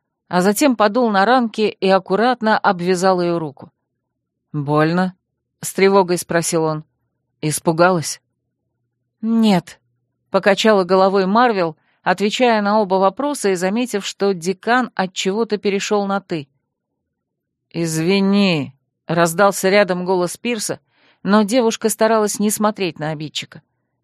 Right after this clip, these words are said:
И не только потому, что Герман был виноват в случившемся, спровоцировав её на излишний выброс энергии, но ещё и потому, что она никак не ожидала,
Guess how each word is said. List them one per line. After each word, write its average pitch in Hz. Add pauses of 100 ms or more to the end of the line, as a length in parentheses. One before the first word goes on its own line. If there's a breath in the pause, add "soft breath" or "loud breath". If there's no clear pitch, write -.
(120)
И 247
не 269
только 196
потому, 180
что 175
Герман 180
был 185
виноват 180
в -
случившемся, 175 (300 soft breath)
спровоцировав 180
её 180
на 175
излишний 180
выброс 175
энергии, 160 (560)
но 160
ещё 185
и -
потому, 190
что -
она 175
никак 220
не 214
ожидала, 202